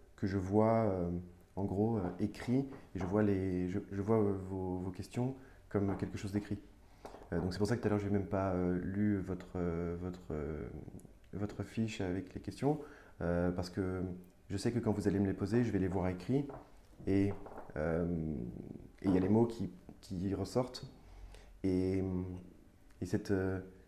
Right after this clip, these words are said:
c-, cette représentation des choses fait que, quel que soit l'âge, quand je vois, quand j'ai vu, euh, ou quand je vois, euh,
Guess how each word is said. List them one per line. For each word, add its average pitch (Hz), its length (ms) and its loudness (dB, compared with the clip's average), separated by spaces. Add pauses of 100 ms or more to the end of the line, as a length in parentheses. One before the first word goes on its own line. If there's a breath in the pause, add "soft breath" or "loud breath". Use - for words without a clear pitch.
c-, - 160 -18
cette - 160 -8
représentation 104 460 0
des 95 80 2
choses 131 240 2
fait 113 220 4
que, 110 440 4 (1160 soft breath)
quel 110 140 4
que - 80 0
soit 104 240 2
l'âge, 120 320 4
quand 107 140 0
je 95 140 -4
vois, 98 240 2 (100)
quand 104 100 0
j'ai 98 140 0
vu, 107 320 4
euh, 90 260 6
ou 90 100 2
quand 90 140 -2
je 92 80 -2
vois, 101 280 6
euh, 104 200 4